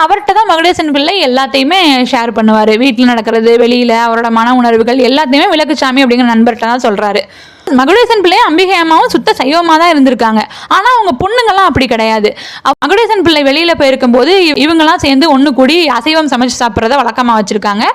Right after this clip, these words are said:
அசைவத்தை சமைக்கிறதுக்கு பொன்னம்மா அப்படின்னு ஒரு வேலைக்கு வர ஒரு பொண்ணு வரா. அவ தான் வந்து செஞ்சு கொடுக்குறா. அவளோட எல்லாரும் கூடி சிரிச்சு பேசி அப்பப்ப வந்து ஒரு மீட்டிங் போடுறத வழக்கமா வச்சிருக்காங்க.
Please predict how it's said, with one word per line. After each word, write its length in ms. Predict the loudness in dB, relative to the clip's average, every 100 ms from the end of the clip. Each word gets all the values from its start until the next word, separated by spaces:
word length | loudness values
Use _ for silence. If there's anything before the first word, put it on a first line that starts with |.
| -6 -16 -18 -20 -6
அசைவத்தை 500 | -2 0 0 0 0
சமைக்கிறதுக்கு 560 | -2 -4 -2 -2 0 -2 0
பொன்னம்மா 400 | 0 0 0 2 2
அப்படின்னு 260 | 2 0
ஒரு 160 | 2 2
வேலைக்கு 380 | 0 0 0 0
வர 220 | 0 0
ஒரு 180 | 0 0
பொண்ணு 280 | 0 0 2
வரா. 220 | 2 2 2
அவ 120 | 0
தான் 160 | 2 0
வந்து 220 | 0 2
செஞ்சு 160 | 2 2
கொடுக்குறா. 280 | 0 0 -2 -6 -14 -4
அவளோட 380 | -2 0 2 2
எல்லாரும் 360 | 2 2 0 0
கூடி 380 | 0 2 0 0
சிரிச்சு 360 | 0 0 0 0
பேசி 340 | 0 0 0 2 0
அப்பப்ப 480 | 0 -2 -6 -2 0
வந்து 240 | 2 2
ஒரு 140 | 2
மீட்டிங் 340 | 2 2 0 0
போடுறத 420 | 0 -2 0 0
வழக்கமா 400 | 0 -2 -2 -2 -2
வச்சிருக்காங்க. 460 | -2 -4 -2 -4